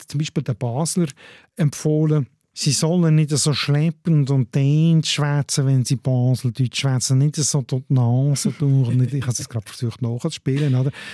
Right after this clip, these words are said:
Sondern halt irgendwie eben ein bisschen, äh, das ein bisschen, ein bisschen mehr wie im Hochdeutschen aussprechen. Oder in Sankt Gallen ist gelobt worden, dass die Leute schon Stein sagen und nicht mehr stehen.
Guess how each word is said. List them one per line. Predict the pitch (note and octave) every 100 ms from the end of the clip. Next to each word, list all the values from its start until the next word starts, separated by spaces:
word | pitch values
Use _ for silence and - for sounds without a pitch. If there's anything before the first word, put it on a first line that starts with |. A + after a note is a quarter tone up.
| - -
Sondern | - E3 E3 D#3
halt | D#3 C#3
irgendwie | E3 E3+ D#3+ D#3+
eben | D3+ D#3+ D3+ E3 D3
ein |
bisschen, | C3 C#3 C3 G#3+ G#3 A3 A3+ -
äh, | D#3+ - - - A#3 G3+
das | C#3 C#3+
ein |
bisschen, | - C3+ B2+
ein | F#3+
bisschen | D3+ D3 C#3
mehr | C#3 C#3+ F3 F3
wie | D#3
im | B2+
Hochdeutschen | A#2+ D3 - D3 - B2
aussprechen. | B2 - - - A2 - - A2 - -
Oder | - C#3+
in | -
Sankt | E3+ C#3+ -
Gallen | D#3+ E3+ E3 D3 - - -
ist | - - -
gelobt | E3 G3+ -
worden, | E3 E3 D#3
dass | C#3+ C3 -
die | E3
Leute | D#3
schon | - C#3+
Stein | - - - C3+ D#3 G3
sagen | - E3 B2+ B2
und | -
nicht | D3+ D3
mehr |
stehen. | D3+ - - C#3 A#2+ G#2+